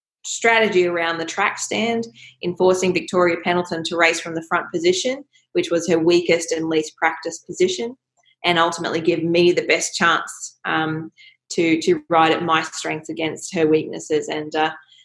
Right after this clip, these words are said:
as your history would show, it turns out we, we were able to execute that track stand in the second race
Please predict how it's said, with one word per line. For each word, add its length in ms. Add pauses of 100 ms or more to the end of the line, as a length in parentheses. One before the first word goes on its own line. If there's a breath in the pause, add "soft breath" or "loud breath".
(200 loud breath)
as 180
your 220
history 400
would 160
show, 180
it 160
turns 320
out 240
we, 340
we 80
were 120
able 180
to 160
execute 400
that 200
track 200
stand 340
in 60
the 80
second 300
race 520